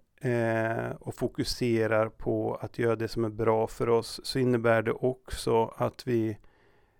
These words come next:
tillåter de här skuldtankarna att inte få styra vårt beteende kortsiktigt. För oftast kommer ju skuldtankar upp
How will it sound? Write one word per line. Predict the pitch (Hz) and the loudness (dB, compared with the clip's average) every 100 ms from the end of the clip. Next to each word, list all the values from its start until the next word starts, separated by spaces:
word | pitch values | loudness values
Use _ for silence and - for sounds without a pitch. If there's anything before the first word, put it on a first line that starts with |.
| _ - | _ -2
tillåter | 151 127 117 127 139 - | 0 4 4 4 2 0
de | 120 110 | 0 0
här | |
skuldtankarna | 101 - 151 147 113 - 190 180 - 113 110 113 - - _ _ _ - | -2 -2 2 2 2 0 0 0 0 0 -2 -6 -12 -20 _ _ _ -2
att | 135 143 | -2 2
inte | 127 113 131 | 0 0 -2
få | 123 | -6
styra | - 139 127 120 147 | -6 -4 2 4 4
vårt | 120 110 110 - | 2 -2 -2 -8
beteende | 117 - - 165 139 117 110 110 117 - | -10 -8 -4 0 2 2 2 0 -4 -6
kortsiktigt. | - 120 - - 175 - - 147 - - - - _ _ _ _ _ | -4 -4 -6 -6 -6 -8 -10 -10 -12 -20 -20 -20 _ _ _ _ _
För | - | -2
oftast | 151 - 175 - | 0 0 -4 -4
kommer | - 135 139 156 | 2 4 4 4
ju | 147 143 135 127 | 4 2 0 -4
skuldtankar | - 131 117 104 - 117 110 - 113 | 0 2 2 0 -2 0 -2 -2 0
upp | 113 117 - | 0 0 -6